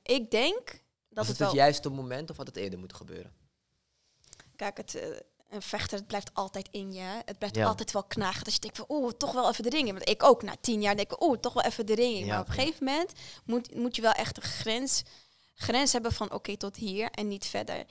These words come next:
Speaker 1: Je
Speaker 2: waar is
Speaker 1: hebt
Speaker 2: die
Speaker 1: al
Speaker 2: grens?
Speaker 1: bewe-
Speaker 2: Dat weet je, dat is zo
Speaker 1: Ja,
Speaker 2: moeilijk, weet je wel.
Speaker 1: het, het is lastig. Kijk, na vijf, hij heeft vijf keer achter elkaar verloren, hè? Toch?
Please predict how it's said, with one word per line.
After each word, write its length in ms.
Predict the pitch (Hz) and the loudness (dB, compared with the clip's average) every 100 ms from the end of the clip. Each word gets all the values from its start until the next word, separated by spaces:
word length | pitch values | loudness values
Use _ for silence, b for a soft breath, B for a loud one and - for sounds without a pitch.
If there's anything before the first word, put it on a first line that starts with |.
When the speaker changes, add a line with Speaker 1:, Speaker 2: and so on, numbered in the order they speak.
| b | b
Speaker 1:
Je 160 | - | 2
Speaker 2:
waar 140 | 110 131 | 8 10
is 40 | |
Speaker 1:
hebt 120 | 262 120 | 10 10
Speaker 2:
die 100 | 277 | 8
Speaker 1:
al 60 | 262 | 8
Speaker 2:
grens? 200 | 131 110 | 6 2
Speaker 1:
bewe- 160 | - - - - | -2 -8 -14 -14
Speaker 2:
Dat 120 | 95 95 | -4 0
weet 200 | 135 - | 0 0
je, 160 | 117 | -2
dat 120 | 113 | -2
is 160 | 131 - | 0 0
zo 160 | 156 240 | 6 8
Speaker 1:
Ja, 300 | 285 311 277 | 10 10 10
Speaker 2:
moeilijk, 280 | 220 196 | 8 4
weet 120 | 196 - | -2 -4
je 60 | |
wel. 100 | 151 | -2
Speaker 1:
het, 80 | - | 4
het 100 | 262 | 6
is 140 | 285 | 6
lastig. 240 | 277 294 - | 6 4 6
Kijk, 200 | 262 247 | 4 4
na 120 | 240 | 2
vijf, 500 | - - 302 370 - | 2 4 6 6 4
hij 100 | - | 0
heeft 140 | 262 - | 0 2
vijf 200 | - - | 2 2
keer 140 | - | 0
achter 200 | - 254 | 0 0
elkaar 240 | 247 247 | 0 0
verloren, 400 | 240 233 254 185 | 0 0 2 2
hè? 160 | 185 262 480 _ _ _ | 2 0 -4 _ _ _
Toch? 360 | - 494 - | -2 -2 -2